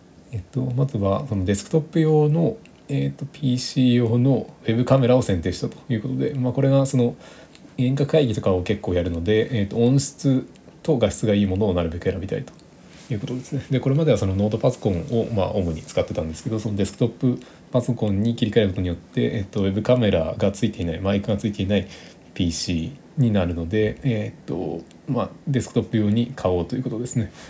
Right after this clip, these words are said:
で、まあ、なるべくいいものにしようという話が、まあ、えっと、まあ、前回の話から、えっと、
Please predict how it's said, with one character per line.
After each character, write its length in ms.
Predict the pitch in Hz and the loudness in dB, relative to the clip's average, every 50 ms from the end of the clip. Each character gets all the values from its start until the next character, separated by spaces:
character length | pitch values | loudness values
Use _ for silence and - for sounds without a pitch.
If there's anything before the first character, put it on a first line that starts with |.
| - - - - - - | -20 -20 -20 -20 -8 -2
で、 80 | - 143 | 0 2
ま 100 | 135 131 | 2 4
あ、 20 | |
な 100 | 110 104 | 4 2
る 60 | 110 110 | 2 2
べ 80 | 107 | 0
く 100 | - 123 | 2 4
い 60 | 120 123 | 4 4
い 20 | |
も 100 | 113 95 | 4 4
の 200 | 87 82 80 - - | 0 0 -4 -2 0
に 140 | 107 101 | 2 2
し 120 | 101 - 107 | 2 2 2
よ 120 | 95 87 | 2 2
う 20 | 82 | 0
と 100 | - - | 0 0
い 80 | - | 0
う 40 | 123 | 0
話 280 | 95 95 87 - - 104 | 0 -2 -4 -2 -2 -2
が、 80 | 98 | 0
ま 160 | 92 92 85 | 0 0 -2
あ、 60 | 82 - | -2 -2
え 120 | - 101 85 | 0 -2 -2
っ 20 | |
と、 420 | - - - 123 101 95 82 - - | -2 -4 -4 -4 -2 -2 -4 -4 -2
ま 120 | 151 131 110 | 0 0 2
あ、 40 | 101 | 2
前 100 | 110 101 | 0 0
回 140 | 98 87 | 0 -2
の 60 | 80 82 | -2 -2
話 200 | 87 80 76 - | -2 -4 -4 -4
か 80 | - | -6
ら、 140 | 107 107 - - - - - - - - - - - - | -8 -8 -10 -14 -20 -20 -20 -20 -20 -20 -20 -18 -10 -6
え 180 | 101 82 73 71 | -6 -6 -6 -6
っ 60 | - | -8
と、 220 | - - - - | -8 -8 -8 -8